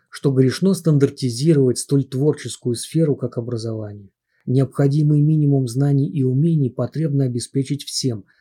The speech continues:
А дальше и выше начинаются научная школа, парадигма,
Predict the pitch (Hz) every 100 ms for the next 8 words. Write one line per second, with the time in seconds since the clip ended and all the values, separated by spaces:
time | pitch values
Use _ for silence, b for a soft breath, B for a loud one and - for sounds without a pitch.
0 | _ - 123 160 185 170 - 135 147 131
1 | 139 - 110 113 - 131 151 147 147 120
2 | 127 165 - 147 131 - 135 123 107 -
3 | 135 147 131 127 117 110